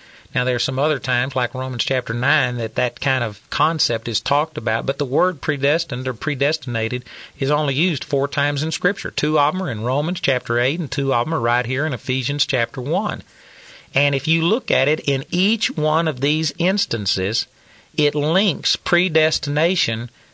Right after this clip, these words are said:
to God's foreknowledge. For instance, here in Romans chapter eight, let me share that scripture. It says in verse twenty-nine, it says, "For whom he did foreknow,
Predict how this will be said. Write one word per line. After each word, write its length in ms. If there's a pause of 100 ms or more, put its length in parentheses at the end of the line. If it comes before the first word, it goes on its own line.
(120)
to 520
God's 460
foreknowledge. 960 (140)
For 260
instance, 420
here 180
in 220
Romans 440
chapter 400
eight, 180
let 140
me 60
share 240
that 200
scripture. 440 (720)
It 120
says 600
in 160
verse 240
twenty-nine, 600
it 120
says, 240
"For 240
whom 280
he 160
did 300
foreknow, 880